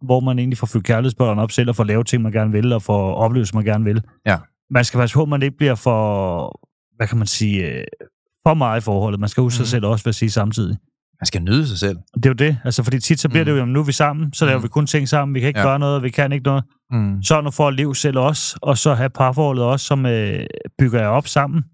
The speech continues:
Speaker 2: Ja, man skal jo få styr. Altså, jeg, jeg er jo meget, meget stor fortaler på, at du skal tage ansvar for dit eget liv.
Speaker 1: Ja.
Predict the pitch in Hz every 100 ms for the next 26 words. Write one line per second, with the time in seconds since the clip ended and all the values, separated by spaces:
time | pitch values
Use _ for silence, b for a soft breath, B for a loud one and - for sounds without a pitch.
0 | _ _ _ _ _ _ _ - 139 -
1 | 143 - 131 - 208 147 117 123 123 139
2 | 151 156 143 131 123 123 131 160 185 143
3 | 139 - 151 110 131 147 - 110 104 -
4 | 131 135 110 - 113 120 - 107 131 -
5 | 98 - 107 101 98 110 123 120